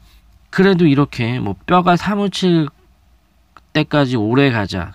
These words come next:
뭐, 그런 마음은 아니었을 거예요. 순간의 판단으로 뭐, 결정했겠죠. 성공의 타로가 있으니, 예, 그 이성과 새로 만나게 된 게 굉장히 좋았을 거예요.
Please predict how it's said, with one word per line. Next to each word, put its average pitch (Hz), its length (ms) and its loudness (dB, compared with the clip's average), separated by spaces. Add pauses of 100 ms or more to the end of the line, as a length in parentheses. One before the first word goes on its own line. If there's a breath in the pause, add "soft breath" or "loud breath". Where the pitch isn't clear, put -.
뭐, 101 100 -8
그런 143 300 0
마음은 135 400 0
아니었을 110 560 -4
거예요. - 240 -14 (880 soft breath)
순간의 160 500 2
판단으로 135 840 -2
뭐, - 120 -8
결정했겠죠. 180 800 -4 (1500 loud breath)
성공의 175 540 4
타로가 156 420 2
있으니, 120 600 -4
예, - 140 -14 (680 loud breath)
그 160 280 4
이성과 143 540 2
새로 180 300 2
만나게 123 500 2
된 104 280 -4
게 110 300 0
굉장히 104 480 -4
좋았을 123 480 -2
거예요. - 360 -14